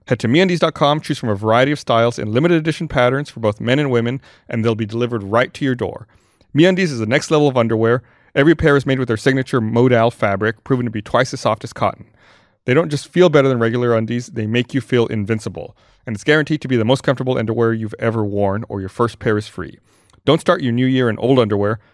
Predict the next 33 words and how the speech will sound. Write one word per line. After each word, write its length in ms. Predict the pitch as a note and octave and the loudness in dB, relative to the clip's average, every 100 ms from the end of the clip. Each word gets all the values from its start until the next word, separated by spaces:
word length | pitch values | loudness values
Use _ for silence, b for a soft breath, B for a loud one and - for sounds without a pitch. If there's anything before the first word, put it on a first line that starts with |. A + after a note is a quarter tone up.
| b | b
Make 140 | C3+ D3+ | -2 0
a 40 | |
change. 340 | - D3 D3+ | 0 0 0
Head 120 | - A2+ | -4 -4
to 80 | G#2 | 0
meundies 340 | C3 D3+ D#3 | 2 2 0
dot 140 | C#3 C3 | -2 -2
com 240 | C#3 C3 | -2 -2
slash 340 | - A2 G#2 - | -4 -8 -8 -12
the 80 | - | -4
patch 400 | C#3 D#3+ - A#2 | 0 0 -2 -2
right 220 | A2 D3+ | 0 0
now. 280 | B2 B2+ C3 b b | 0 -2 -4 b b
Get 160 | G#2+ - | -12 -4
twenty 200 | C#3 D3 | -2 0
percent 260 | C#3+ D3 | -2 0
off 120 | C3+ - | -2 -2
your 60 | |
first 260 | - A#2+ - | -6 -4 -2
order. 320 | G#2 G2+ A2 b b _ | -2 -2 -6 b b _
Plus, 400 | - E3+ C#3+ - - | 2 2 2 -4 -10
shipping 340 | - C3 A2+ | -4 -2 -2
is 100 | G2+ | -2
always 320 | - D3 D3+ | 0 2 2
free 300 | - C3+ B2+ | -2 -2 -2
for 120 | C3+ - | -4 -4
orders 280 | A2 G#2 G2+ | -2 -2 -4
in 60 | |
the 60 | G#2 | -2
U 140 | C3+ | -2
S 100 | D3+ | -2
and 80 | D#3+ | -4
Canada. 380 | - F2+ E2+ | -6 -8 -10